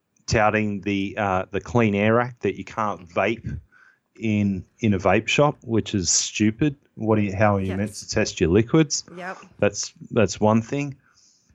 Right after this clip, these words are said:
Speaker 1: We go to the Australian Capital Territory, which is, guess what? That's where the government's located.
Speaker 2: Yeah.
Speaker 1: So, ooh,
Speaker 2: <laughs>
Speaker 1: thirty thousand dollars.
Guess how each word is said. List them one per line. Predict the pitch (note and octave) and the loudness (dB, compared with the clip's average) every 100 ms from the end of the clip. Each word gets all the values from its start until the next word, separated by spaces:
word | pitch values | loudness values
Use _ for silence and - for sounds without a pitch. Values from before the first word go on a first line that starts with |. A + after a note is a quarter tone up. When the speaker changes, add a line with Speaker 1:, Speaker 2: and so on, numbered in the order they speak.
| - | -6
Speaker 1:
We | A2 | -2
go | A#2 G#2+ G2+ | 2 4 2
to | - A2 | 0 0
the | G2 G2 | 4 2
Australian | - A2+ G#2+ G2+ | 4 2 2 2
Capital | F#2+ G#2 G2+ E2+ | 0 -2 -2 -6
Territory, | E2 - C3+ D#3 D#3 - F#2+ G2 G2+ | -10 -2 2 2 0 -2 0 0 0
which | G2+ A#2+ A#2+ B2 | 0 0 2 -2
is, | A2+ G#2 - | -4 -4 -10
guess | - C3 - | -6 -4 -4
what? | B2 B2+ - | -4 -4 -2
That's | A#2 A#2+ | -4 -2
where | A2+ | -2
the | F2+ | -2
government's | F2 G2+ - C3 A#2+ - | -2 -4 -2 -4 -4 -2
located. | G#2+ G2+ G2 F#2 F2 D2+ - - | 0 0 -4 -2 -2 -4 -10 -20
Speaker 2:
Yeah. | F3+ | -10
Speaker 1:
So, | - F2+ E2 - | -4 -4 -6 2
ooh, | A#2+ G#2+ G#2+ G#2+ G#2+ A2 A2 G#2+ G#2 | 6 8 10 10 10 10 8 6 4
Speaker 2:
<laughs> | F#2+ | 2
Speaker 1:
thirty | G2 G2 | 0 0
thousand | A#2+ A2 F#2 G2 | 0 0 0 -2
dollars. | F#2 G2 F#2+ E2 | -2 0 -2 -4